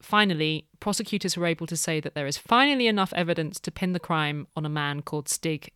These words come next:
Engström. Engström was a graphic designer working at an insurance company, and he was questioned several times after the murder. He presented himself as a witness. The announcement this week that prosecutors think it was him,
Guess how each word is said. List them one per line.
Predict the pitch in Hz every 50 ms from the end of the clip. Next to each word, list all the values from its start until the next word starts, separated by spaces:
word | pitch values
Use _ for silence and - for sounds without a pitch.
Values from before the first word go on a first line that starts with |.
| _ _ -
Engström. | 160 156 156 - - - - - - - - - - - - - - - - - _ _ _ _ -
Engström | 190 214 220 - - 254 240 233
was | 220 214 - 214
a | 202 196 190 180
graphic | - 196 180 - 214 180
designer | 185 180 170 180 175 185 196 233 277 330 311 _ _ -
working | 190 185 180 - 185 180
at | 170 -
an | 180
insurance | 175 170 160 - 175 165 175 190 214 220
company, | - 233 220 214 - 233 254 294 330 320 _ _ - - - - - _ _ -
and | 220 226 220
he | 233 254
was | 262 -
questioned | - 330 330 - - 233 220
several | - 226 202 202 185
times | - 214 208 208 196 175
after | 165 147 - -
the | - 156
murder. | 151 151 143 135 - - - 135
He | 139 165
presented | 156 185 175 - 185 185 - 170
himself | 160 170 165 - - 156 147 -
as | 156 139
a | 151
witness. | 143 160 175 - - - - 151 - - - _ _ _ _ _ _ _ _ _ _ _ _
The | - 185 233
announcement | 247 269 311 339 - - 294
this | 269 - -
week | 247 247 233 - - -
that | 220 208 196 - - -
prosecutors | - 214 208 - 190 - 185 - 185
think | - - 190 170
it | - -
was | - 160
him, | - - 190 170 156 156 - -